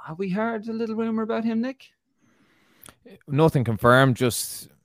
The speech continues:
Speaker 2: Chinese whispers, I suppose, that, that Norwich are in talks with A C Milan. Um, the
Speaker 1: A C
Speaker 2: one thing I'd
Speaker 1: Milan.
Speaker 2: say is Norwich are, are a very, very stern team when it comes to selling their players to big clubs. Max Aarons is a good example, you know, linked with Bayern Munich and Barcelona, and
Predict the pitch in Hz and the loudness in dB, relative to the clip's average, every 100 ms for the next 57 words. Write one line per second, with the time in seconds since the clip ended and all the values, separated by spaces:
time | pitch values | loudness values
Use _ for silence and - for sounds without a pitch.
0 | _ - 120 113 92 117 117 107 104 95 | _ -4 -2 0 2 2 2 0 -2 -2
1 | 80 104 107 101 104 87 73 101 95 104 | 0 2 4 2 -2 -4 -4 -4 -4 0
2 | 107 101 98 101 95 104 92 101 98 95 | 2 2 2 0 0 0 0 -2 -2 -2
3 | 101 95 104 110 101 92 101 92 92 90 | -2 0 0 0 -2 -6 -8 -8 -8 -10
4 | 87 _ _ - 107 123 120 104 123 117 | -14 _ _ -4 0 2 2 2 2 4
5 | 117 104 92 107 110 117 117 107 104 104 | 4 4 0 -2 2 4 4 2 2 2
6 | 92 98 - - 104 107 107 107 104 - | -2 -8 -8 -4 0 2 4 4 2 0
7 | 110 104 101 107 110 98 107 90 110 104 | 0 0 0 -2 -2 -2 -6 -4 -2 -2
8 | 101 95 104 104 104 92 101 107 107 101 | -2 0 2 0 0 -2 -2 0 0 -2
9 | - _ _ _ _ _ 101 104 120 107 | -12 _ _ _ _ _ -2 0 2 4
10 | 113 107 104 107 110 95 110 113 117 101 | 4 0 -2 -2 0 0 -2 -2 -6 -10
11 | 104 95 101 104 101 101 104 101 101 101 | -10 -4 -2 -2 -2 -2 0 2 2 0
12 | 101 101 95 98 98 101 101 104 98 95 | 0 0 0 0 0 0 0 2 0 -2